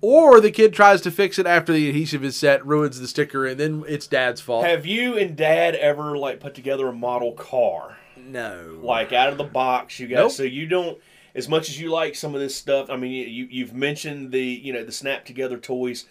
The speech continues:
Speaker 2: from your
Speaker 1: Mm-hmm.
Speaker 2: favorite, uh, space show,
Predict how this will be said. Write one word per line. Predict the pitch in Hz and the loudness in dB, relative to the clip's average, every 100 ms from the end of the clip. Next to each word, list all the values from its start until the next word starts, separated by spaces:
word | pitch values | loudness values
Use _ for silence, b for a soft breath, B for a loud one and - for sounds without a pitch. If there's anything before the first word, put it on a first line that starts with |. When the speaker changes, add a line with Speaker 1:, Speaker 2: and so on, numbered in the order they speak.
| b b _ | b b _
Speaker 2:
from | 135 127 | -8 -6
your | 123 | -6
Speaker 1:
Mm-hmm. | 135 | -4
Speaker 2:
favorite, | 123 120 120 113 | -4 -4 -6 -8
uh, | 117 117 110 107 | -8 -6 -6 -10
space | - - 131 120 | -16 -12 -10 -10
show, | - 113 107 101 | -10 -8 -8 -12